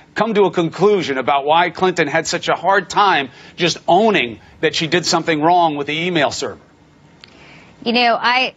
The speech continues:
Speaker 2: I know that Russia and other forces would love us to have a debate. This is exactly what they want. They want us to have a debate about the internal structure of Hillary's campaign, what's true, what's not true.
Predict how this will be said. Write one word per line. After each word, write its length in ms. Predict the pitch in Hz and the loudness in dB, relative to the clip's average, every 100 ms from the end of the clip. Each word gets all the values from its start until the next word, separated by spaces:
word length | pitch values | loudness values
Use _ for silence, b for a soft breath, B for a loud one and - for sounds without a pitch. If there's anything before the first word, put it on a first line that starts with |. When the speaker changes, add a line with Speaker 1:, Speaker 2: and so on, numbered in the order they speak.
| - | -4
Speaker 2:
I 160 | 233 | -2
know 380 | 247 247 240 247 | 2 2 4 2
that 340 | 226 208 180 175 | 2 2 2 0
Russia 400 | 190 180 190 202 | 0 0 0 0
and 800 | 190 190 165 151 185 185 180 | 4 4 2 0 0 0 -2
other 260 | 175 185 190 | -4 -2 -2
forces 540 | - 175 170 170 156 | -2 -4 -4 -6 -6
would 140 | 165 165 | -6 -4
love 260 | 170 160 | 0 2
us 220 | 165 160 - | 2 -2 -2
to 140 | 175 | -2
have 220 | 170 156 | 0 -2
a 40 | 160 | -4
debate. 360 | 160 165 151 | -4 -2 -2
This 160 | 196 190 | -4 -8
is 140 | 208 | -4
exactly 500 | 220 185 196 190 202 | -4 0 -2 -2 -4
what 200 | 185 190 | -4 -4
they 100 | 202 | -6
want. 340 | 208 202 147 - | -4 -2 -2 -2
They 140 | 165 | -4
want 560 | 170 175 180 180 185 - | -2 -2 2 2 0 0
us 340 | 175 165 - | 0 0 -2
to 140 | 185 | -2
have 180 | 175 175 | 0 0
a 60 | 170 | -2
debate 420 | 175 156 165 160 | -2 2 2 2
about 220 | 156 151 | 2 0
the 100 | 151 | -2
internal 420 | 147 - 180 180 | -6 -4 -4 -2
structure 720 | 180 - 180 165 - 185 170 170 | -4 -2 -2 -2 -2 2 2 2
of 100 | 156 | 0
Hillary's 360 | 175 175 170 | 0 2 0
campaign, 680 | - 170 165 165 165 165 165 | -2 -6 -4 -2 0 0 0
what's 240 | 156 165 - | 0 -2 -6
true, 380 | - 175 175 165 | -2 2 2 2
what's 240 | 170 - | 0 -2
not 260 | 170 160 - | -2 -2 -2
true. 300 | 175 156 | 0 0